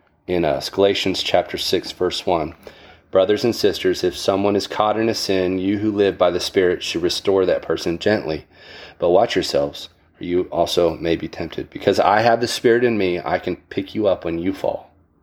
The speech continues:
I can help bear your burdens. I become a river of living water, a spring that will bless others." Uh,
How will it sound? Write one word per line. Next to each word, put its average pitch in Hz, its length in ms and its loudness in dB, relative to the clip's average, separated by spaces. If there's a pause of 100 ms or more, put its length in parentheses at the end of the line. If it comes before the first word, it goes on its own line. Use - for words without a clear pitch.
(640)
I 85 80 4
can 82 220 0
help - 500 -2 (160)
bear 87 200 2
your 92 300 2
burdens. - 420 -4
I 92 280 2 (180)
become 82 420 -8
a 82 100 -4
river 82 360 -6 (240)
of 78 140 -8
living 80 280 0
water, 78 300 2 (180)
a - 60 -12
spring 90 340 0
that - 220 -2 (220)
will 87 80 -6
bless 95 480 2
others." 73 480 -4 (400)
Uh, 85 220 2